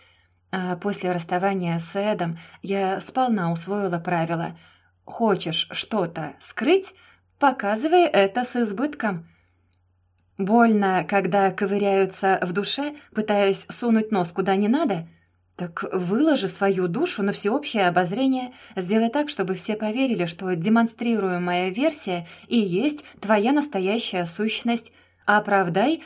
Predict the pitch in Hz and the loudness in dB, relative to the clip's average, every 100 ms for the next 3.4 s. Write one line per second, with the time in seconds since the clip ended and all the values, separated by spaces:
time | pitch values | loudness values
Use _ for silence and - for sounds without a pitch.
0 | - - 202 196 294 302 - 240 - 262 | -6 -2 2 2 2 0 -4 -4 -2 2
1 | 226 - 262 247 190 208 247 247 233 - | 2 2 0 0 0 0 0 -4 -8 -10
2 | - _ _ 269 285 277 277 196 180 214 | -20 _ _ -4 -2 -2 -2 0 0 0
3 | 294 233 208 170 | 0 2 0 -4